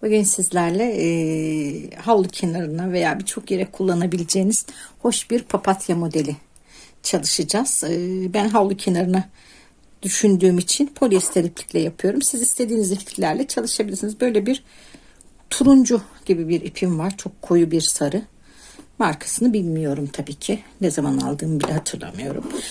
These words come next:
Bu, e, bakayım, leylak olması lazım. Evet. Leylak yeşil. Bunu yeni almıştım. Geçen sene <laughs> yeni aldım. Bu da tabii çok eskiden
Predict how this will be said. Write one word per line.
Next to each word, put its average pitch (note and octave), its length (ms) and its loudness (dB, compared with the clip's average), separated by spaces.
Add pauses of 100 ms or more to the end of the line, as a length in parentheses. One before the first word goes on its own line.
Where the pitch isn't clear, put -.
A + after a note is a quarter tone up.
(280)
Bu, D#4 220 6 (100)
e, G3 580 6
bakayım, A#3 400 0 (300)
leylak G3 440 4
olması - 460 -2
lazım. F3+ 380 -4
Evet. - 520 -2 (600)
Leylak G3 480 2
yeşil. G#3 360 4 (500)
Bunu F3+ 120 -2
yeni F3+ 300 2
almıştım. - 540 -4 (440)
Geçen - 300 -4
sene - 320 -4
<laughs> - 40 -20
yeni D3+ 300 2
aldım. D#3 340 -6 (440)
Bu F#3+ 60 2
da E3+ 160 4 (100)
tabii D#3+ 220 0
çok F3+ 680 2
eskiden E3 540 -2